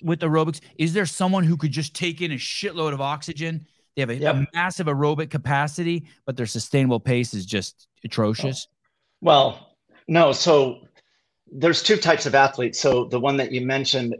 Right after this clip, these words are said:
Speaker 2: i-, you have a speed, strength, power-based athlete. They're fast twitch dominant. And so they're, they're at a dis-, take it like a Usain Bolt. He's got a, a very high percentage of fast twitch fibers.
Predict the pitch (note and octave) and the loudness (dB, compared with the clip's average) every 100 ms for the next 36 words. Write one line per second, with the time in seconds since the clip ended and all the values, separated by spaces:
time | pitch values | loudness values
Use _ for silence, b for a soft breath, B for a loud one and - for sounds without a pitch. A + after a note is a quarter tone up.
0 | - - C3+ C3+ C3+ C3 B2 B2 - - | -6 -6 -6 -4 -2 2 2 2 -2 -2
1 | C#3 C3+ - - C#3 A#2+ - - D3 D3 | -4 -4 -6 -4 -6 -6 -10 -2 2 2
2 | C3+ C3 B2 C#3 C3+ - C3 A2+ C#3 C#3 | 2 0 -2 0 0 -2 -8 -4 -2 -2
3 | - E3 D#3 D3 - D#3 - - C3 C3+ | 0 2 2 0 -2 -4 -2 -2 0 0
4 | A#2 F2 _ _ _ _ _ C#3 C#3 C3 | -4 -8 _ _ _ _ _ -8 -6 0
5 | D#3+ D3 C#3+ C#3+ D#3 F3 D#3 C#3 E3 F3 | 4 4 2 0 4 4 2 2 4 4
6 | D#3 C#3 C3 C#3+ D3+ C#3 - F3+ F3+ F#3+ | 4 0 0 0 0 -4 -6 -6 0 2
7 | C#3+ D3 C3 B2 D3 B2+ A#2 B2+ A#2 G2 | 2 0 -6 -4 -4 -6 -2 0 0 -2
8 | _ _ _ _ _ - E3 F3+ - E3 | _ _ _ _ _ -4 0 0 2 4
9 | D3 C3 B2 B2+ C3 G#2+ G#2+ E3 C#3+ - | 4 4 2 -2 -4 -2 0 0 -2 -6
10 | C#3+ D3 C#3+ B2 - C#3 C#3 B2 B2 C3+ | -4 -4 -4 -10 -6 -4 -4 -6 -6 -4
11 | B2+ - B2 - - E3+ C#3 B2 G#2+ - | -4 -6 -8 -6 -4 -2 0 -2 -4 -14